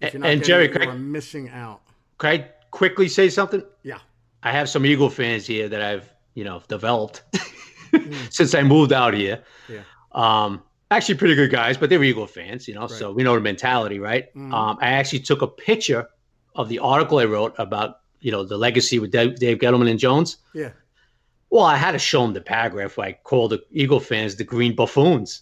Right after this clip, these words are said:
Speaker 1: Yes, yes, nice, nice job.
Speaker 2: <laughs> And they just looked at me. One, I actually saw one this morning. Looked at me, and goes, "Why did you go there?" <laughs>
Speaker 1: <laughs> Yeah.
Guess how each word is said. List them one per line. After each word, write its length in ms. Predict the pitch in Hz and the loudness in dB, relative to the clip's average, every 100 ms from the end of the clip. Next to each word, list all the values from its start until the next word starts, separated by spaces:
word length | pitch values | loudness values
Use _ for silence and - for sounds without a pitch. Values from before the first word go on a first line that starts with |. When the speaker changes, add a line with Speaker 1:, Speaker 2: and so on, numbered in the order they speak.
| - | -12
Speaker 1:
Yes, 220 | 156 135 - - - 151 | -8 -8 -10 -12 -10 -8
yes, 240 | 143 - | -10 -4
nice, 400 | 254 269 - - | -4 -4 -8 -12
nice 140 | 185 | -12
job. 340 | - 480 - 392 - - 190 - | -8 -2 0 0 -2 -8 -8 -4
Speaker 2:
<laughs> 60 | |
And 280 | 139 139 135 | 0 2 4
they 140 | 165 | 4
just 180 | 214 226 214 | 4 4 4
looked 180 | 233 | 4
at 220 | 226 156 127 | 4 2 0
me. 140 | 151 | -2
One, 360 | 139 165 180 170 | 2 2 0 -2
I 80 | 180 | 0
actually 220 | 220 220 | 0 -2
saw 300 | - 226 214 | 0 4 4
one 120 | 208 | 4
this 160 | 196 - | 2 0
morning. 240 | 247 220 | 0 2
Looked 160 | 196 220 | 2 2
at 60 | 202 | 2
me, 20 | |
and 40 | 180 | 2
goes, 180 | - - | -2 -10
"Why 580 | 165 160 160 160 165 190 | -18 -16 -14 -8 -2 0
did 100 | 220 | 0
you 80 | 233 | 0
go 160 | 220 226 | 2 2
there?" 220 | 254 156 - 262 - | 2 -2 -10 -10 0
<laughs> 100 | 381 - - | 2 2 2
Speaker 1:
<laughs> 160 | - | 0
Yeah. 360 | 208 190 - 196 | 2 0 0 -2